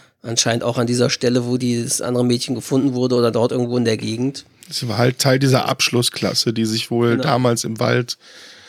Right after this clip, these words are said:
Speaker 2: getroffen hat und alle davon sterben jetzt halt nach und nach.
Speaker 1: Genau, das soll ja sogar die Abschlussklasse, das wurde, ich weiß nicht, ob es erwähnt wurde oder ob das nur in irgendwelchen Berichten stand, aber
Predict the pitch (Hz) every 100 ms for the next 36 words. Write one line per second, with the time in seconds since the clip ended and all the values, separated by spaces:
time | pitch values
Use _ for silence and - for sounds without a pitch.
0 | - - 117 - 117 - 107 104 104 113
1 | 123 110 110 - 117 113 113 - 107 107
2 | 120 117 - 127 - 117 104 107 - 110
3 | 123 120 120 117 117 135 165 156 151 156
4 | 139 143 156 143 - - - 151 147 151
5 | - 151 147 147 220 180 175 185 165 -
6 | - 147 131 196 208 185 196 180 165 156
7 | 151 - 156 - 151 151 147 143 143 143
8 | 127 151 - - 151 151 131 131